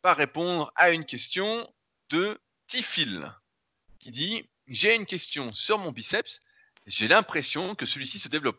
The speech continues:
plus en largeur qu'en hauteur, qu'il prend plus d'épaisseur sur la largeur.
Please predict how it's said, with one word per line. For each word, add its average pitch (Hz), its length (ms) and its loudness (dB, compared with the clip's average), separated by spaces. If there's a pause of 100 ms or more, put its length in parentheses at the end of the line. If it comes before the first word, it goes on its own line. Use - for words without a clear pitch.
(140)
plus 220 240 -6
en 113 80 2
largeur 131 420 4
qu'en 127 200 0
hauteur, 131 520 0 (340)
qu'il 147 140 -6
prend 107 140 -2
plus 214 240 -6
d'épaisseur 185 440 0
sur 123 100 -4
la 110 100 6
largeur. 117 600 2